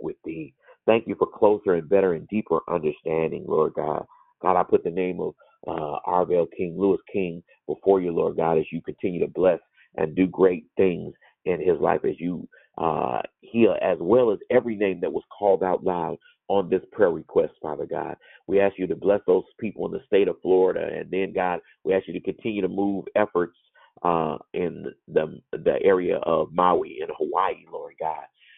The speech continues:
uh, and anywhere that, uh, that is a natural disaster that is going on, the fires, and in Louisiana down south where it's in triple digits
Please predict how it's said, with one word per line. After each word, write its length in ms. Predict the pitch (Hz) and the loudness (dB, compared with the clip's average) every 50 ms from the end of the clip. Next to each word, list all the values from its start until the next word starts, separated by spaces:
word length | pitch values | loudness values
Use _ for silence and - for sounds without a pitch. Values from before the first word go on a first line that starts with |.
| _ - | _ -12
uh, 100 | 80 85 | -8 -6
and 200 | 85 85 90 87 85 - | -6 -6 -6 -6 -6 -4
anywhere 560 | - 147 151 135 117 101 101 95 92 85 78 - _ _ _ _ _ _ - | -2 -2 0 0 2 4 4 4 4 2 -2 -6 _ _ _ _ _ _ 2
that, 220 | 104 92 87 85 - _ - - - - | 4 4 4 2 -2 _ -20 -14 -8 -6
uh, 440 | - 95 87 85 82 82 82 82 - - | -2 -2 -2 -2 -2 -2 -4 -4 0 2
that 120 | 95 90 | 2 4
is 120 | 90 85 78 | 2 2 -2
a 80 | 90 87 | -2 -2
natural 380 | 87 95 95 101 - - 95 | 2 2 2 2 2 0 -2
disaster 560 | 85 82 78 - 101 92 98 101 - - 87 82 | -2 -2 0 2 4 4 4 2 0 -2 -2 -2
that 120 | 78 80 82 | -2 -2 -4
is 100 | 78 82 - | -4 -6 -6
going 240 | - 85 87 90 90 | -4 -4 -2 -2 -2
on, 200 | 87 87 90 85 | -2 -4 -6 -8
the 80 | 85 - - | -10 -6 -2
fires, 380 | 87 92 98 95 92 98 92 85 | -2 0 2 2 2 0 0 -2
and 100 | 80 82 | -6 -10
in 140 | 85 85 87 | -10 -8 -8
Louisiana 540 | 85 85 92 101 85 90 95 95 92 82 - | -8 -8 -8 -8 -6 -4 -2 -2 -2 -2 -4
down 260 | 90 92 90 92 90 - - | -4 -4 -4 -4 -4 -4 -2
south 200 | 92 90 92 - | -2 -2 -2 -2
where 140 | - 90 90 | -2 -2 -2
it's 140 | 90 - - | -2 -4 -6
in 120 | 95 90 - - | -8 -8 -6 -4
triple 260 | - 101 - - 92 | -4 -4 -2 -4 -6
digits 400 | 82 87 98 92 92 98 - | -4 -4 -6 -4 -4 -6 -8